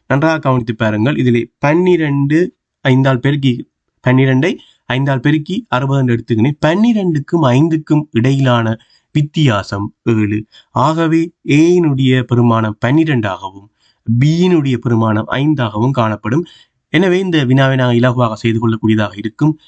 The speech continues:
ஏ சக பியினுடைய பெருமானம் பன்னிரெண்டு சக ஐந்து, பதினேழாக காணப்படும். இதுவும்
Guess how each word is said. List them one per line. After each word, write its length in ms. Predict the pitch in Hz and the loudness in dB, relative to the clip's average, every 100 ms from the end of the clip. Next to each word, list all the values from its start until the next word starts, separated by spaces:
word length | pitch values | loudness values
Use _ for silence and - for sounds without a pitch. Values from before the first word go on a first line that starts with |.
| _ 139 | _ 0
ஏ 140 | 160 | 0
சக 260 | 175 220 135 | 0 -2 0
பியினுடைய 420 | 127 131 117 113 | 2 2 2 0
பெருமானம் 580 | 139 139 123 101 95 127 151 _ _ - | 0 0 2 0 -2 -2 -2 _ _ -4
பன்னிரெண்டு 640 | 135 151 160 151 139 147 | 0 2 2 0 -2 -2
சக 300 | 151 123 113 | -2 -2 -2
ஐந்து, 640 | 107 113 107 104 107 107 - _ _ | -2 0 0 0 0 -2 -6 _ _
பதினேழாக 880 | 123 127 151 127 104 98 113 139 - _ _ | -4 -2 -2 0 -2 -4 -4 -6 -8 _ _
காணப்படும். 500 | - 120 101 101 110 - | -4 -4 -4 -6 -8 -4
இதுவும் 440 | 135 143 135 156 | 0 2 0 -2